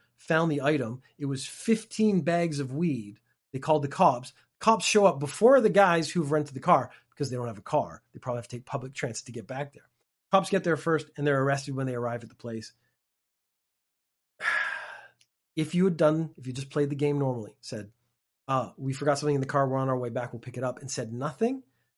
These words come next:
they may have looked in the car, but they may not have. They may have just held the car for you. Uh, because you drew attention to the thing and made vague threats to the staff, they immediately went and checked the car and found your weed.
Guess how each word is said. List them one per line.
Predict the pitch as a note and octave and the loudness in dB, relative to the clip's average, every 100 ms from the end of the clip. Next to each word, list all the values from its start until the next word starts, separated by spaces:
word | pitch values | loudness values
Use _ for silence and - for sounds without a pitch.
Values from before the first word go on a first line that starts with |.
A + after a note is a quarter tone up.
| _ _ _ _ _ _ | _ _ _ _ _ _
they | C#3+ A#3 | 8 8
may | C4+ C4+ C#4+ D4 | 8 6 4 4
have | A3+ A#3 | 2 2
looked | A#3+ - | 2 2
in | |
the | G#3 | -2
car, | G#3 G3+ G3 | 2 2 2
but | E3 | 2
they | E3+ | 0
may | E3 E3 | 2 2
not | D3 C#3 | 2 2
have. | A#2+ | -2
They | B2+ | 0
may | C#3 | 2
have | C#3+ | 2
just | C3 C3 | 0 -6
held | C3+ B2 | -6 -8
the | |
car | A#2+ B2 A#2 | -8 -8 -8
for | - A#2+ | -12 -14
you. | A2+ _ _ _ _ _ - | -16 _ _ _ _ _ -16
Uh, | A#2+ | -14
because | B2 C3+ - G#3 A#3 G3 | -10 -8 -2 4 4 4
you | G3+ | 0
drew | G3 C#3+ F3 F#3 | -2 0 4 4
attention | F3 F3 F3+ F3 F3 | 2 0 0 0 -2
to | E3+ | -4
the | D3 | -8
thing | C#3+ - C#3 F2+ _ _ _ _ _ _ _ | -6 -4 -4 -6 _ _ _ _ _ _ _
and | C3 C3+ | -6 0
made | C#3+ D3 C3+ | 2 2 0
vague | C3 B2+ D#3 F#3 G3 | -4 2 4 4 2
threats | - - F#3 F#3+ - | -4 -2 -2 -2 -4
to | F3+ | -4
the | E3+ | -4
staff, | - E3+ C3 A2+ - _ _ _ _ _ - | -4 -4 -4 -6 -12 _ _ _ _ _ -4
they | C3+ | -2
immediately | B2+ C3 C#3+ E3+ E3+ C#3+ A2 A#2+ A#2+ A#2 _ _ _ - | -2 -2 0 2 2 0 -4 -8 -10 -12 _ _ _ -12
went | A#2+ A#2+ A#2 _ _ | -8 -8 -8 _ _
and | B2 | -14
checked | - A#2 | -10 -12
the | - | -14
car | - A2 G#2 G#2 _ _ | -14 -14 -14 -16 _ _
and | C3+ - | -20 -14
found | A2+ A2 | -12 -10
your | G#2+ | -12
weed. | G2+ G2 G2 | -12 -14 -16